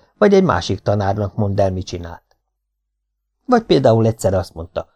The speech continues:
"Ha fel akarsz ülni a hintára, de mások már ülnek rajta, sohasem szabad lelöknöd őket. Meg kell mondanod nekik, hogy te is szeretnél hintázni. Aztán meg kell várnod, amíg befejezik.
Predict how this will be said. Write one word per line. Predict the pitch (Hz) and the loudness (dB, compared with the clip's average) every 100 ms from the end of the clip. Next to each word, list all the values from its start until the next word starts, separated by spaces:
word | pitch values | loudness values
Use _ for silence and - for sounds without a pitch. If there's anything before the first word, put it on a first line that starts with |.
| _ _ | _ _
"Ha | - 87 | -6 -2
fel | - 226 | 2 2
akarsz | - - 92 | 2 0 -2
ülni | - 139 107 | 0 0 0
a | 85 | -2
hintára, | 92 110 - 127 143 180 - | -2 -2 0 2 2 0 -2
de | 110 | -2
mások | 107 101 98 - | 0 0 -2 -8
már | - 80 - | -8 -10 -2
ülnek | 117 123 135 | 0 2 2
rajta, | 151 147 147 160 _ _ | 2 0 0 -6 _ _
sohasem | - 131 95 - 104 | -2 0 0 -2 -4
szabad | - 101 101 | -2 -2 0
lelöknöd | 101 101 95 - 95 87 | 0 0 -2 -6 -10 -8
őket. | 85 - - _ _ _ _ _ - | -10 -12 -20 _ _ _ _ _ -2
Meg | 233 - | -2 2
kell | 143 | 2
mondanod | 135 135 127 113 107 | 2 2 2 2 2
nekik, | 117 120 170 | 0 0 -2
hogy | - 196 | -2 -4
te | - | -2
is | 82 | -4
szeretnél | - 101 95 - 101 | -4 -2 -2 -2 -4
hintázni. | 98 101 90 87 82 - 92 _ _ _ | -2 -4 -4 -4 -6 -8 -20 _ _ _
Aztán | - - - 120 | -16 -6 -2 2
meg | 123 - | 0 0
kell | 85 | -4
várnod, | 85 127 160 180 180 | 0 0 2 -2 -2
amíg | - 185 170 | 0 2 2
befejezik. | 127 - 82 78 - _ | -2 -2 -8 -8 -16 _